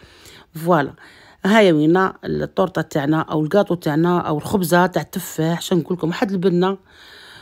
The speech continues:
آه، روعه، روعه بزاف بزاف البنات، صدقوني جات هايله. تحسبوا باتيسي، تحسبوا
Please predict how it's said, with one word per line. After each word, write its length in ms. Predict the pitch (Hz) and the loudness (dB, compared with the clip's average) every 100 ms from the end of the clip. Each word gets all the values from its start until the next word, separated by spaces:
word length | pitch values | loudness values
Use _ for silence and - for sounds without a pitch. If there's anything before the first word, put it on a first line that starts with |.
| - - - | -20 -6 2
آه، 340 | 185 180 170 | 4 6 4
روعه، 320 | 214 143 135 _ - | 4 0 -6 _ -2
روعه 340 | 202 185 180 | 2 2 2
بزاف 340 | 160 - 190 | -2 -4 -2
بزاف 280 | 160 147 160 | -2 -4 -6
البنات، 160 | 147 151 | -6 -8
صدقوني 380 | 165 - 196 175 | -10 -2 0 2
جات 200 | 175 147 | -2 -2
هايله. 280 | 190 165 | -2 -2
تحسبوا 320 | 151 - 180 180 | -4 -6 -4 -2
باتيسي، 420 | 170 180 175 175 | -2 -4 -6 -6
تحسبوا 600 | - 165 165 185 180 | -6 -10 -2 2 2